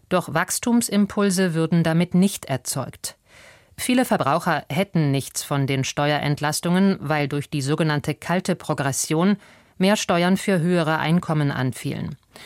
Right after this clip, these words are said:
Um das auszugleichen, seien mindestens acht Milliarden Euro nötig, betonte Günzler.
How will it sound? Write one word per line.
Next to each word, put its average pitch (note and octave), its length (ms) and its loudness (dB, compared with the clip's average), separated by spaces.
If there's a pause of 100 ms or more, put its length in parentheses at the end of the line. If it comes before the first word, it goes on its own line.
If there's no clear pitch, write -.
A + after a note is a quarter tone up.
(280)
Um C#3+ 120 -2
das C3+ 180 -2
auszugleichen, G3 960 2
seien F3+ 320 4
mindestens F#3+ 640 2
acht G3 240 -4
Milliarden D#3 460 2
Euro D#3+ 360 2
nötig, - 520 -4 (160)
betonte C3 420 -4
Günzler. C3+ 460 -2